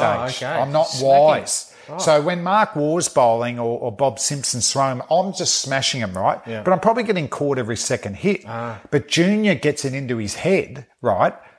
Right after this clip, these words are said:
Speaker 1: Flem can play spin really well.
Speaker 2: <laughs>
Speaker 1: So they're saying pinch hitters, and he actually mentions it here. It's funny you brought this up.
Speaker 2: <laughs>
Speaker 1: He's gone pinch hitters, Shane Warne, maybe a rifle, even a Fleming.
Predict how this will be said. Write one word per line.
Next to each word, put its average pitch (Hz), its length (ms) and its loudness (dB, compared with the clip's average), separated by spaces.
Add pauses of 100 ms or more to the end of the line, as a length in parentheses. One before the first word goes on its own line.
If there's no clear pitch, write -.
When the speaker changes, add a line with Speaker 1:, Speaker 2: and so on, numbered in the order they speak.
(180)
Speaker 1:
Flem 151 440 -2
can 120 180 -6
play 113 260 -2
spin 190 380 -6
really 208 260 4
well. 214 460 2
Speaker 2:
<laughs> - 120 -4
Speaker 1:
So 185 180 2
they're 180 120 2
saying 220 440 2
pinch 196 340 0
hitters, 127 320 0
and 175 80 0
he 214 60 4
actually 208 280 -2
mentions 156 480 -2
it 156 120 0
here. 135 260 -2
It's 110 120 -10
funny 208 240 -2
you 160 60 -2
brought 131 260 -4
this 208 200 -4
up. - 580 -2
Speaker 2:
<laughs> - 40 -16
Speaker 1:
He's 156 160 -4
gone 147 260 0
pinch 240 320 -4
hitters, 110 320 -2 (200)
Shane 175 460 0
Warne, 175 460 -4 (300)
maybe 160 320 2
a 127 80 0
rifle, 165 760 0 (220)
even 220 280 -2
a 151 60 4
Fleming. 165 600 -2